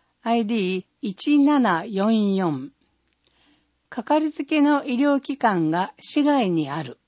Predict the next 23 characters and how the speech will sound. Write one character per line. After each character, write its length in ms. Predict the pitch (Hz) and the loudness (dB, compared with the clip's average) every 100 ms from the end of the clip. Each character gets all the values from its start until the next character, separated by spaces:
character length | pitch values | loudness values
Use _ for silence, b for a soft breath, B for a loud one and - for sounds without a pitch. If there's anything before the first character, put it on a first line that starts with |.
| _ _ b b b b | _ _ b b b b
里 320 | - 233 285 | -8 -2 0
帰 200 | 285 277 | 4 4
り 120 | 254 254 | 2 0
先 280 | 254 247 | -4 -4
で 220 | 220 240 240 B B | 0 0 0 B B
予 140 | 214 196 | -2 0
防 240 | 240 294 | 2 0
接 220 | 277 330 | 0 -2
種 260 | 294 - 202 | -2 -2 -2
を 120 | 165 | -2
し 160 | 156 - | -4 -6
た 180 | 190 190 | -4 -4
い 140 | 156 _ _ - | -6 _ _ -6
と 100 | 285 | -4
い 60 | |
っ 60 | 262 | -6
た 260 | _ 269 | _ -4
場 220 | 240 233 233 | 0 0 0
合 140 | 214 | 0
に、 340 | 185 185 196 185 B B B | -2 0 -2 -6 B B B
県 300 | - 320 294 | 0 4 6
内 240 | 247 196 | 4 2
の 320 | 175 165 175 | 0 0 -2